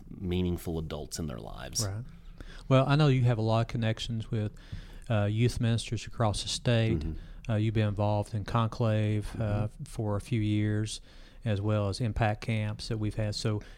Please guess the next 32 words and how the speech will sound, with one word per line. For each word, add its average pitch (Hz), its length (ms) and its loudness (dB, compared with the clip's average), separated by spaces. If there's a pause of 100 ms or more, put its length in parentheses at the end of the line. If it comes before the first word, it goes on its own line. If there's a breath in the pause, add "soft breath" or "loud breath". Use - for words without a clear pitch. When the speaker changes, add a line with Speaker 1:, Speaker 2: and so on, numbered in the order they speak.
Speaker 2:
you've 120 100 -2
had 127 140 4
a - 20 4
lot 117 300 4
of 101 180 -2
interaction 117 640 2
with 107 180 -2
youth 110 220 0
ministers. 123 580 -4 (160 loud breath)
Speaker 1:
Sure. - 220 -6
Speaker 2:
So 139 380 4 (120)
in, 151 200 2
in 139 320 2
your 156 340 6
discussions 127 840 0
with 120 120 -2
them 110 340 0
and 107 160 0
things 135 320 2
that - 180 -2
you 131 100 2
study, 120 520 0
and 113 140 0
even 131 360 2
in 117 220 2
your 120 220 2
own 120 240 2
ministry, 117 440 0
what 131 320 -2
do 131 80 -2
you 131 80 2
see 165 460 2